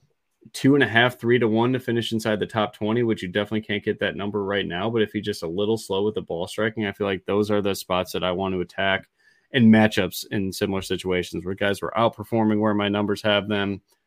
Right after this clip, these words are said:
I kinda wanna take them, a-, assuming the matchup's right. It's not like you can name your price, um, and name your matchup, but that's kinda what I look forward to at these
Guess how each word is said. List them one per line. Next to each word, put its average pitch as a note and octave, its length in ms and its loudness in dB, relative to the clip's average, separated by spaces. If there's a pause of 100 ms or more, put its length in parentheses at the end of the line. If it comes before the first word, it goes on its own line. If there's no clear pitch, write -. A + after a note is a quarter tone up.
(320)
I - 40 -8
kinda G2+ 220 0
wanna G2 200 0
take F#2+ 280 -2
them, F#2+ 340 -2
a-, F#2 300 0
assuming A2+ 380 2
the F#2+ 60 -2
matchup's F#2 440 -4
right. G2 200 0
It's F#2 120 -8
not F#2 120 -4
like F2+ 140 -4
you F#2 100 -12
can F2 320 -10
name F#2+ 240 -6
your F2+ 120 -6
price, G2 480 -4 (580)
um, E2+ 320 -4 (100)
and G#2+ 120 0
name F#2 160 0
your F2+ 100 -2
matchup, A#2 540 4
but G2 260 -2
that's A#2 300 2
kinda G2 280 -2
what F2+ 420 -2
I G2 120 0
look F#2 220 -2
forward F2 340 -2
to F#2 320 -2
at F2 260 -6
these F2 520 -10